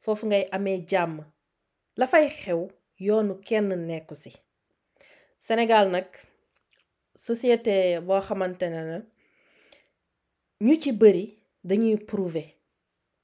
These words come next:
Jeeg ji dafay bëgg wane ni moom moo ngi am jàmm ci sëyam. Donc, détail yépp la ñuy wax ci seeni jotaay. détail yépp, yépp, yépp, yépp, yépp, ba seen xarit yi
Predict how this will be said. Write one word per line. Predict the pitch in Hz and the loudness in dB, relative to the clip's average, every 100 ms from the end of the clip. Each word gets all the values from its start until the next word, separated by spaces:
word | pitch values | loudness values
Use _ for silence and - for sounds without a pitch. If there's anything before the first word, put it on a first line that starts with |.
| _ _ _ 175 | _ _ _ 0
Jeeg | 196 240 202 | 4 4 2
ji | |
dafay | 202 202 214 | -2 2 2
bëgg | 202 196 190 180 - - | 2 -2 -2 -4 -6 -12
wane | 175 214 214 | -2 0 2
ni | 190 180 | 0 -2
moom | 185 180 220 262 _ _ _ _ _ _ _ 185 | 0 -2 -2 -10 _ _ _ _ _ _ _ -4
moo | 196 226 | 0 0
ngi | 226 | 0
am | 226 220 | -2 0
jàmm | 202 196 190 | 0 0 -2
ci | 214 | -6
sëyam. | - 185 165 165 _ _ _ _ _ | -2 -2 -2 -8 _ _ _ _ _
Donc, | 185 214 226 202 | -2 0 0 -2
détail | 220 226 220 202 | -2 0 -2 0
yépp | 220 240 | -2 -4
la | 196 180 | -4 -4
ñuy | 175 | -2
wax | 160 - | -6 -8
ci | - | -20
seeni | - 165 160 151 | -6 -6 -6 -12
jotaay. | 143 71 - _ _ _ _ _ _ _ _ _ _ _ _ _ - _ _ 180 | -12 -12 -18 _ _ _ _ _ _ _ _ _ _ _ _ _ -20 _ _ -10
détail | 175 233 233 214 190 | 0 2 4 0 2
yépp, | 214 233 - | 0 -2 -10
yépp, | 190 226 - | -4 -4 -4
yépp, | 185 202 208 | -6 -6 -6
yépp, | 175 208 208 | -8 -8 -8
yépp, | 175 208 - _ _ _ | -6 -6 -6 _ _ _
ba | 190 | -4
seen | 226 277 | 2 2
xarit | 269 247 240 226 | 2 -2 -2 -4
yi | 196 | -12